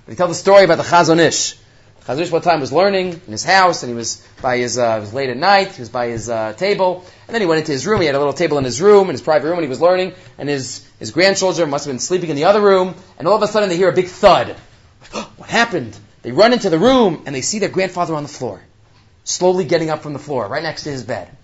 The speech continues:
They run, they help him up. "Re-, re-, what happened, Zaidi? What, what happened? What happened?" He's like, "No, no, no. What happened? Did you trip?" So he said,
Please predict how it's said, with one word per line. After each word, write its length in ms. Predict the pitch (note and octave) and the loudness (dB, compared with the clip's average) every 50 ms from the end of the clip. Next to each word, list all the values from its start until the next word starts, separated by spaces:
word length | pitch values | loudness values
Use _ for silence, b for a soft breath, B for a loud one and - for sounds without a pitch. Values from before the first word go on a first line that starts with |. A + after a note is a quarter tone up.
| b b b b b b | b b b b b b
They 120 | - - | -14 -2
run, 180 | A#2+ E3+ G#3 G#3 | 2 2 4 4
they 80 | E3 C#3 | 2 2
help 220 | C#3 F#3 F#3 - | 2 0 0 0
him 80 | F#3 G#3 | 0 -2
up. 120 | G3 D3+ | -2 0
"Re-, 140 | C#3 E3 G3+ | -2 -2 -4
re-, 240 | G#3 F3+ D#3 C3 B2+ A#2+ - - A#2 C3+ - | -4 -6 -12 -16 -16 -16 -18 -20 -20 -20 -20
what 160 | - C#3+ D3 C#3+ | -20 -18 -12 -6
happened, 400 | F3 A3+ B3+ B3 A#3 F#3+ D#3 B2 | -4 -2 -2 -2 -2 -6 -4 -2
Zaidi? 340 | D#3+ G3+ A#3+ A#3+ F3 F3 | 0 0 0 -2 -4 -6
What, 200 | C#3 C#3 C#3+ - b b b b b b | -4 -4 -4 -6 b b b b b b
what 140 | - C#3 C3 | -8 -4 2
happened? 300 | D3 G3 A#3+ A3+ A3+ G#3 | 4 4 4 4 2 2
What 80 | F3+ | 2
happened?" 320 | E3+ G3 A3+ A#3 A#3 A3 F#3+ | 4 2 2 2 0 -4 -6
He's 140 | D#3+ - D3 | -8 -8 -10
like, 160 | C3 B2+ - - _ _ _ - | -12 -16 -18 -20 _ _ _ -16
"No, 160 | - D#3 D3+ | -14 -14 -14
no, 140 | C3 A#2+ A2+ A2+ - _ _ - - - | -14 -14 -18 -20 -20 _ _ -20 -18 -16
no. 80 | - C#3+ | -16 -8
What 200 | C#3 D#3 G3+ G#3 | 0 2 2 2
happened? 560 | G#3 C4+ E4+ G4+ G4 F#4 G4+ C4 E3+ - - | 4 4 4 6 6 6 4 4 2 0 -4
Did 140 | - E3 C#3+ | -6 -6 -6
you 100 | D3 C3+ | -8 -10
trip?" 460 | - - - C4 D#4+ F4 F4+ F4+ - - - - - _ _ _ b b b b b b b b b b b | -10 -6 0 2 2 2 2 0 -6 -18 -20 -20 -20 _ _ _ b b b b b b b b b b b
So 160 | - - - E3 | -14 -10 -8 -6
he 80 | D3 | -6
said, 580 | C#3 - - F#3+ F#3+ F#3 F3+ E3+ F3 - - | -6 -2 0 2 4 4 2 2 -2 -6 -10